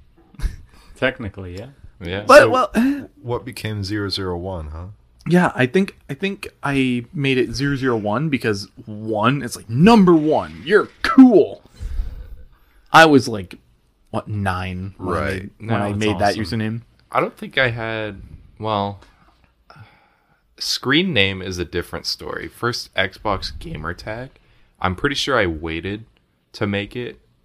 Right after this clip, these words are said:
Speaker 2: but I'll get to that in a second. I remember, uh, starting screen names with, uh, D S.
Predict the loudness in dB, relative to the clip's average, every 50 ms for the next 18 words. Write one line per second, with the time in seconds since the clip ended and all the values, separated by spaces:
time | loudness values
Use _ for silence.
0 | _ _ _ _ _ _ _ _ _ _ _ _ _ _ _ -16 -10 -6 -4 -4
1 | -4 -4 -6 -10 -16 _ _ -16 -10 -6 -6 -6 -4 -2 -2 -2 -2 -2 -4 -8
2 | -8 -6 -4 -4 -4 -6 -6 -10 -14 -10 -8 -4 -2 -2 0 0 0 0 2 2
3 | 2 2 0 -4 -10 _ _ _ _ -20 -20 -20 _ _ _ _ -20 _ _ _
4 | _ _ _ _ _ _ _ _ -4 -2 -2 -2 -2 -2 -4 0 2 2 2 2
5 | 2 -2 -4 -4 -4 -4 -4 -4 -6 -6 -6 -6 -8 -8 -8 -8 -8 -8 -6 -6
6 | -6 -6 -6 -10 -16 -20 _ _ _ _ -8 -4 -4 -4 -4 -4 -8 -10 -10 -8
7 | -6 -6 -6 -8 -8 -10 -10 -12 -14 -14 -16